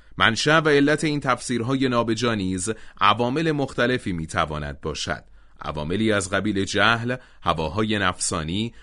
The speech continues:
عادات و رسوم و فرهنگ حاکم بر جامعه، ترس از ضررهای احتمالی و یا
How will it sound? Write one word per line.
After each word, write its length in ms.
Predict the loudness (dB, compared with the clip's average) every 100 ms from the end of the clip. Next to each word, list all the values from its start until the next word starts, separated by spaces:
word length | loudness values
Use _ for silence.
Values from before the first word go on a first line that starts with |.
| -8
عادات 460 | -2 0 2 2 0
و 100 | 0 0
رسوم 420 | 0 0 -2 -2
و 60 |
فرهنگ 520 | -2 -2 0 -2 -2 -2
حاکم 460 | -2 -4 -4 -4
بر 180 | -2 -4
جامعه، 600 | -4 -4 -4 -4 -4 -4 -8 -20 -4
ترس 280 | 0 2 2
از 120 | 0
ضررهای 640 | 2 4 2 0 -2 0 -2
احتمالی 600 | -2 -4 -2 -2 -2 -4
و 120 | -2
یا 300 | 0 0